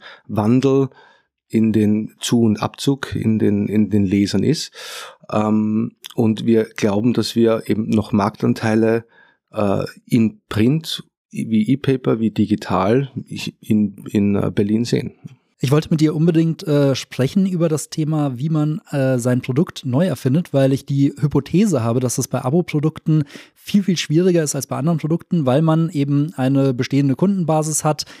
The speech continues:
Speaker 2: die eigentlich das alte Produkt ja total mochte und, äh, die man mitnehmen muss bei einem Relaunch und weil man's auch nicht irgendwie mal klein ausprobieren kann, sondern weil man sofort sein Produkt neu erfinden muss. Du hast es selbst auch in unserem Vorgespräch mal als eine Operation am offenen Herzen bezeichnet.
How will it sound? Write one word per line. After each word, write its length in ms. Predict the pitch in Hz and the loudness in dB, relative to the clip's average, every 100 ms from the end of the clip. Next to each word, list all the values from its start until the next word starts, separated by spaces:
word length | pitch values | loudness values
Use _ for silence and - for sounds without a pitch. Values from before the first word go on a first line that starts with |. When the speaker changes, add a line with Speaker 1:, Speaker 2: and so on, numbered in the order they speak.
| - - | -16 -2
Speaker 2:
die 80 | 151 | 0
eigentlich 280 | 135 190 180 | 2 2 2
das 160 | 151 | 0
alte 240 | 139 185 180 | 0 0 0
Produkt 400 | 147 147 165 - | 0 0 0 0
ja 260 | 135 135 | 2 2
total 400 | 139 - 143 135 | 0 -6 -4 -2
mochte 540 | 127 131 - - 160 190 | 0 0 -2 0 2 2
und, 400 | - 139 147 - | 0 0 0 -2
äh, 200 | 143 135 | 0 0
die 120 | 135 | 2
man 180 | 147 131 | 2 2
mitnehmen 460 | 147 - 156 143 | 0 -2 0 2
muss 240 | 139 135 - | 2 -2 -2
bei 100 | 123 | -2
einem 240 | 131 123 | 0 2
Relaunch 480 | 139 170 120 143 - | 2 2 2 0 0
und 240 | 151 131 - | -2 -2 0
weil 120 | 135 | 2
man's 180 | 143 147 | 2 -2
auch 160 | 135 | -2
nicht 240 | 147 139 - - - - | 0 0 -4 -20 -8 -2
irgendwie 300 | 139 135 139 | 0 2 2
mal 180 | 131 127 | 2 0
klein 260 | - 123 | -2 -4
ausprobieren 500 | 143 127 156 143 139 | -4 -4 -2 0 0
kann, 220 | 139 135 | 0 0
sondern 280 | 131 127 143 | 2 2 2
weil 140 | 127 135 | 2 2
man 180 | 131 | 2
sofort 280 | 123 - 131 | 0 -2 -2
sein 280 | - 123 120 - | 0 -2 -2 -4
Produkt 420 | 135 127 - 127 | -2 -2 -2 -2
neu 160 | 120 | 0
erfinden 320 | 123 - 117 117 | 0 -4 -6 -6
muss. 120 | - - - - _ - | -8 -12 -20 -20 _ 0
Du 80 | 165 | 0
hast 140 | 160 | 2
es 140 | 151 - | -2 0
selbst 540 | 139 247 - - - | 2 2 -2 -8 -2
auch 340 | 143 170 - | 0 0 -2
in 380 | 190 160 165 175 - | -4 2 2 2 -2
unserem 360 | 170 151 147 131 | 0 2 2 2
Vorgespräch 580 | 151 185 - 156 160 - | 0 0 -2 -2 -4 -2
mal 160 | 151 | -4
als 220 | 151 131 | -4 -4
eine 280 | 147 139 139 | 0 2 2
Operation 600 | 156 139 123 - 151 165 | 0 0 0 0 0 2
am 240 | 151 143 143 | 0 0 -2
offenen 320 | 151 143 127 | -2 0 0
Herzen 500 | 110 151 - 123 110 | -2 -4 -4 -4 -4
bezeichnet. 640 | 117 - 120 117 156 175 | -6 -4 -4 -2 -2 -2